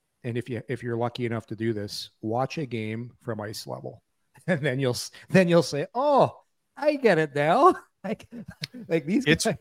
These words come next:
Speaker 2: yes.
Speaker 1: It,
Speaker 2: I
Speaker 1: it,
Speaker 2: used to
Speaker 1: you
Speaker 2: stop at the end of every game, uh, last five minutes or so, I would go down from the press box to the Zamboni tunnel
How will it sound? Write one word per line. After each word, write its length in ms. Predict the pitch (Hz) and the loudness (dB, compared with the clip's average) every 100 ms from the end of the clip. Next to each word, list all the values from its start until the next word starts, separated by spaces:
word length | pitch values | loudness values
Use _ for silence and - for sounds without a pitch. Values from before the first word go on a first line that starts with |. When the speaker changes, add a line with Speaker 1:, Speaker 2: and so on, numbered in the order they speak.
| _ - - _ | _ -20 -20 _
Speaker 2:
yes. 340 | 131 143 117 | 6 6 6
Speaker 1:
It, 140 | 180 - | 0 6
Speaker 2:
I 100 | 156 | 6
Speaker 1:
it, 40 | |
Speaker 2:
used 160 | 220 - | 6 4
to 60 | 262 | 2
Speaker 1:
you 40 | 247 | 4
Speaker 2:
stop 300 | 208 185 - | 6 6 6
at 120 | 160 | 4
the 160 | 170 156 | 6 6
end 160 | 190 | 6
of 80 | 190 | 6
every 240 | 165 170 147 | 4 4 2
game, 360 | 127 143 190 - _ _ | 2 2 -2 -10 _ _
uh, 380 | 123 120 120 117 117 | -2 0 2 0 2
last 260 | 135 139 | 2 2
five 400 | - 131 131 131 | 4 6 6 4
minutes 300 | 127 131 147 | -2 -4 -4
or 60 | 147 | -6
so, 260 | - 160 160 | -4 -4 0
I 160 | 127 | 2
would 160 | 143 156 | 2 2
go 160 | 156 | 0
down 420 | 135 123 117 107 107 _ | 2 0 0 -2 -8 _
from 120 | 120 | -12
the 80 | 110 | -6
press 220 | 127 127 | -6 -4
box 240 | 113 101 | -6 -6
to 80 | - | -8
the 80 | 107 | -6
Zamboni 480 | 107 113 110 113 113 | -4 -2 -2 -2 -4
tunnel 340 | 110 98 92 | -4 -4 -8